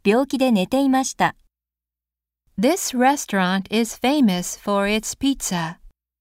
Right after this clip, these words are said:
Speaker 1: このレストランはピザで有名です。
Speaker 2: I was able to buy the concert ticket yesterday.
Speaker 1: 私は昨日、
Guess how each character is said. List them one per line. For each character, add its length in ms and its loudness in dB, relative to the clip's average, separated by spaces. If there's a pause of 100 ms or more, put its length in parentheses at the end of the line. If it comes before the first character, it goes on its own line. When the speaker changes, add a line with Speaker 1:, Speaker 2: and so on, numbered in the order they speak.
(760)
Speaker 1:
こ 120 2
の 140 4
レ 140 0
ス 80 -10
ト 120 2
ラ 140 4
ン 100 0
は 220 2 (240)
ピ 140 0
ザ 160 4
で 120 -2
有 280 0
名 180 2
で 200 0
す。 140 -12 (2250)
Speaker 2:
I 240 2
was 320 -2
able 500 2
to 220 -2
buy 300 2
the 80 -2
concert 720 -2
ticket 460 -6
yesterday. 880 -4 (2250)
Speaker 1:
私 400 0
は 100 2
昨 200 0
日、 300 2